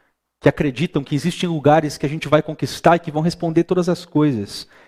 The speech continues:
E que sempre nascem no nosso próprio eu, força, conquista, poder. E tudo isso é uma grande mentira, Senhor. Não é verdade que a gente consegue fazer as coisas dessa forma.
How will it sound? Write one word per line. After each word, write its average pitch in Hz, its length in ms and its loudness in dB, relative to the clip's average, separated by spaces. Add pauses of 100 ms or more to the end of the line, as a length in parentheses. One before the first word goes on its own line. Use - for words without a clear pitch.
(100)
E 220 80 -4
que 165 200 0
sempre 214 420 -2
nascem 196 320 0
no 185 80 -4
nosso 180 240 -2
próprio 170 380 0
eu, 156 160 4
força, 143 600 -2
conquista, 120 640 -6 (380)
poder. 135 460 4
E 135 100 -2
tudo 233 180 -4
isso 240 160 0
é 247 40 2
uma 240 100 0
grande 240 180 2
mentira, 220 480 0
Senhor. 107 300 -14 (1800)
Não 160 100 2
é 175 60 2
verdade 131 580 0
que - 100 -10
a 107 40 -6
gente 123 200 -10
consegue 123 440 -4
fazer 107 200 -4
as 107 100 -8
coisas 104 300 -6
dessa 104 240 -6
forma. 98 460 -16